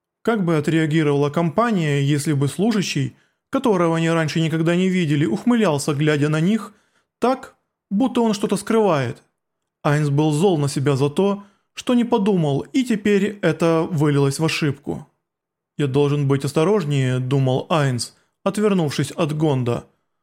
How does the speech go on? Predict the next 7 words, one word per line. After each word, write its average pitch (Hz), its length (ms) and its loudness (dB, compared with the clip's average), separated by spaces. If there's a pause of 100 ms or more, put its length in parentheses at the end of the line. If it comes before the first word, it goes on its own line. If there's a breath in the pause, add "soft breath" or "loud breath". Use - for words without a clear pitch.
(160)
Они 226 200 2
стояли 220 380 0
там 185 200 0
в - 20 -18
течение 196 480 0
некоторого 151 520 0
времени. 143 540 0